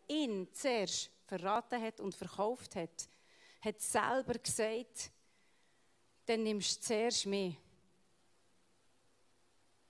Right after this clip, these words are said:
Er hat sich geopfert, oder wollte opfern für seine Brüder, was zeigt, dass er eben nicht nur Reue hatte,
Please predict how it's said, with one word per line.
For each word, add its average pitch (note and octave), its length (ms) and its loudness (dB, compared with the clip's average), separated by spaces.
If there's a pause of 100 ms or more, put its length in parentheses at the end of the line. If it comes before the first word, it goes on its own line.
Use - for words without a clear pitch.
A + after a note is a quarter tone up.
Er B3+ 180 6
hat C#4+ 160 4
sich - 240 -4
geopfert, C#4+ 840 4 (1300)
oder G#3 300 -2
wollte A#3+ 280 4
opfern C4+ 600 4 (640)
für A#3+ 160 4
seine A#3+ 180 2
Brüder, C4+ 500 4 (480)
was A#3+ 300 2
zeigt, - 800 2
dass A#3+ 120 2
er B3+ 220 12
eben B3 160 6
nicht C4+ 160 6
nur C#4+ 120 8
Reue C4 580 8
hatte, C#4 580 6